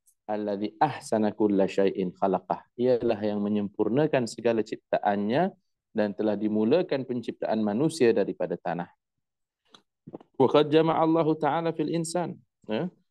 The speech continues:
bahawa sesungguhnya Allah Subhanahu wa taala telah himpunkan pada insan, ah, quwa basaitul alam, iaitu, ah, ah, terdapat padanya unsur-unsur yang, ah,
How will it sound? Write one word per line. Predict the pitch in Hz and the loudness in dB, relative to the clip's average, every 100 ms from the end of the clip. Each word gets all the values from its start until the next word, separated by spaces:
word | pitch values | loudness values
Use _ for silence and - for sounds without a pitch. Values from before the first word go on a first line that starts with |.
| _ _ | _ _
bahawa | 107 107 127 | -2 2 2
sesungguhnya | 135 139 139 147 156 156 151 | 0 -2 -2 0 0 0 -2
Allah | 147 | -2
Subhanahu | 147 - 139 - 139 151 143 | -4 -2 -4 -6 -14 -6 -4
wa | 143 | -4
taala | 135 139 | -6 -6
telah | 139 135 | -2 -2
himpunkan | 131 135 160 190 180 139 123 | -2 -2 0 0 0 -2 0
pada | 123 | 0
insan, | 123 113 - 90 78 _ _ _ _ _ _ _ _ _ _ _ _ _ - | 0 -2 0 -2 -4 _ _ _ _ _ _ _ _ _ _ _ _ _ -4
ah, | 107 107 104 101 101 - - - 98 - 82 - - - - | 0 2 0 -4 -6 -6 -8 -6 -6 -6 -6 -6 -8 -8 2
quwa | 160 170 | 6 6
basaitul | 156 131 120 175 175 127 117 98 | 6 4 2 2 4 4 2 2
alam, | 98 90 - _ _ | 2 0 -6 _ _
iaitu, | - 123 131 135 160 175 160 165 - | -2 2 2 0 0 2 0 -6 -10
ah, | 135 127 - - - - 120 | -6 -4 -6 -6 -6 0 0
ah, | 117 | 2
terdapat | 120 135 139 - - | 4 4 4 0 4
padanya | 127 143 156 170 165 | 4 4 2 0 -2
unsur-unsur | - 147 139 139 127 135 135 131 156 175 180 185 - 196 - _ _ _ _ _ _ _ - 123 | 2 2 4 4 4 2 0 4 6 6 2 -6 -8 -6 -8 _ _ _ _ _ _ _ -6 2
yang, | 120 135 151 165 165 165 - - | 4 4 2 -4 -8 -12 -18 -16
ah, | - 117 110 113 - | -10 -6 -4 -4 -8